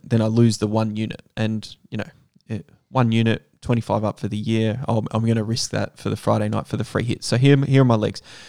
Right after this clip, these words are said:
twenty disposals, Zach Merrett; twenty disposals, Tom Liberatore. Jordan Ridley to get fifteen, Ed Richards to get fifteen.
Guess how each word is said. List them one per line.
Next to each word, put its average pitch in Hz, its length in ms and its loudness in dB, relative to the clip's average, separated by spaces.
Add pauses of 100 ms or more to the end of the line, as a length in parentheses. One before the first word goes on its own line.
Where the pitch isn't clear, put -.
(140)
twenty 156 220 6
disposals, 123 460 4
Zach 110 240 2
Merrett; 123 260 2 (680)
twenty 135 240 6
disposals, 110 640 2
Tom 110 220 -2
Liberatore. 104 560 -4 (460)
Jordan 131 280 6
Ridley 143 300 6
to 131 140 -2
get 123 140 0
fifteen, 139 540 -2 (440)
Ed 123 180 2
Richards 117 320 0
to - 80 -8
get - 180 -6
fifteen. - 440 -12